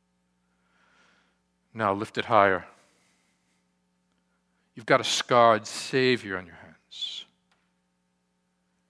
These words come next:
You've got a scarred Christ on your hands. And now he enters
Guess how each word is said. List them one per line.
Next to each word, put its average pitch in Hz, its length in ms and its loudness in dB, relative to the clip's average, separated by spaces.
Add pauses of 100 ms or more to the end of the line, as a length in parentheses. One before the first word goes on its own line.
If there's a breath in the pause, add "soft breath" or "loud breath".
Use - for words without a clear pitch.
You've - 80 -20
got 139 100 -4
a 113 40 -6
scarred 117 600 2
Christ - 640 0
on 104 140 -8
your 92 80 -12
hands. 90 640 -18 (1900)
And 127 100 -6
now 139 180 4
he 160 280 -2
enters 196 880 0